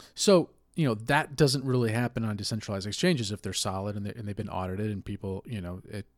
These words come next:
and, and you have solid devs from all over the world working on it. Um, so the, like, it,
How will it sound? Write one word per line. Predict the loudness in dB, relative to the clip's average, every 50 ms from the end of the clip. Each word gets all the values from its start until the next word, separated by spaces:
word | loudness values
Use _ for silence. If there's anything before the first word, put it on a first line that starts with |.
| _ -12 -10
and, | -8 -8 -8 -8 -10 _ _ _ -12
and | -8 -6 -4
you | -4 -4 -4
have | -6 -8 -10 -16 -6
solid | -4 -2 0 0 0 0 0 -2 -4 -4
devs | -4 -4 -2 -2 -4 -4 -6
from | -4 -6 -6 -4
all | -4 -4 -4
over | -4 -4 -6
the | -6 -6
world | -4 -4 -4 -4 -4
working | -4 -6 -6 -6 -8 -8 -8
on | -6 -4
it. | -4 -6 -6 -8 -14 _ -20 -20 -20 -20 -20 -20 _ _ _ _ -10
Um, | -6 -4 -4 -2 -2 -4 -6 -6 -10 -14 _ _ _ _ _ _ _ _ _ _ _ _ _ _ _ _ _ _ _ _ _ _ _ _ _ _ _ _ _ _ _ _ _ _ _ _ _ _ _ _ _ _ _
so | -6 0 0 0 0 0 -4
the, | -10 -8 0 2 2 2 2 2
like, | -2 -2 -2 -4 -16 _ _ _ _ _ _ _ _ _ _ _ _ _ -2
it, | -2 -2